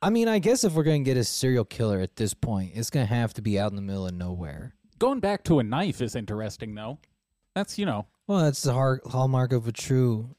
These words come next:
Speaker 1: of a true great. You gotta
Speaker 2: Yeah,
Speaker 1: use a
Speaker 2: it's a
Speaker 1: blade.
Speaker 2: up close and personal.
Speaker 1: I don't res-, I don't have as much respect for serial killers that use guns. Unless
Speaker 2: Nah.
Speaker 1: you use it as, like, a fail-safe, then you're just being smart.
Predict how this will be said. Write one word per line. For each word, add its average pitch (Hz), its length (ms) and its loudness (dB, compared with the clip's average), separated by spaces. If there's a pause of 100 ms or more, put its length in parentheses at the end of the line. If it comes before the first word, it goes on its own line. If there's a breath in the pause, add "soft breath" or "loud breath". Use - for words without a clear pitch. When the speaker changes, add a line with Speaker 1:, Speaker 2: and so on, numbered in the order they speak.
Speaker 1:
of 113 60 -8
a 110 40 -2
true 123 380 2 (120)
great. 113 400 -2 (760)
You 151 140 4
gotta 131 100 6
Speaker 2:
Yeah, 135 60 4
Speaker 1:
use 120 80 4
a 127 60 2
Speaker 2:
it's 98 80 -6
a - 40 0
Speaker 1:
blade. 104 480 0
Speaker 2:
up 175 200 -2
close 175 320 2
and 123 100 -4
personal. 127 460 0 (100)
Speaker 1:
I 131 100 0
don't 180 140 6
res-, 156 240 4
I 139 140 0
don't 190 160 6
have 185 120 6
as 139 120 2
much 135 240 0
respect 117 420 -2
for 101 240 -4
serial 104 380 -4
killers 95 320 -4
that 101 80 -6
use 98 200 -8
guns. 92 500 -10 (680)
Unless 175 320 2
Speaker 2:
Nah. 208 60 2
Speaker 1:
you 202 80 4
use 190 160 4
it 170 80 4
as, 151 180 2
like, 131 180 2
a - 40 0
fail-safe, 104 720 -2
then 143 180 -2
you're 156 100 -2
just 135 220 -8
being 110 200 -2
smart. - 440 -8